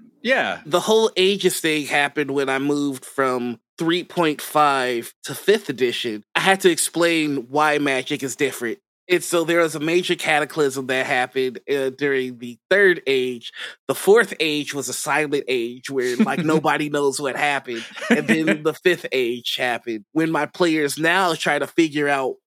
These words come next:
Speaker 2: what happened. It's one, the system changed, and two, a lot of the things that my players had done before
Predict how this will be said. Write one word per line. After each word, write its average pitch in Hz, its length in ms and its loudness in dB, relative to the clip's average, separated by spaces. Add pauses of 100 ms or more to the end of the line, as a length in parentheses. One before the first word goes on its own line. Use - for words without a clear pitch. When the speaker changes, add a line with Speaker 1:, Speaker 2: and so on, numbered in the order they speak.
(140)
Speaker 2:
what 160 240 0
happened. 165 720 2
It's 165 240 -2
one, 175 380 2
the 180 100 2
system 180 480 2
changed, 127 560 -4 (320)
and 151 240 -2
two, 147 640 0 (300)
a 170 40 0
lot 160 340 2
of 143 80 -6
the 147 100 -2
things 151 360 -2
that 143 120 0
my 139 140 -2
players 143 420 -2
had 135 200 -2
done 131 260 0
before 147 840 4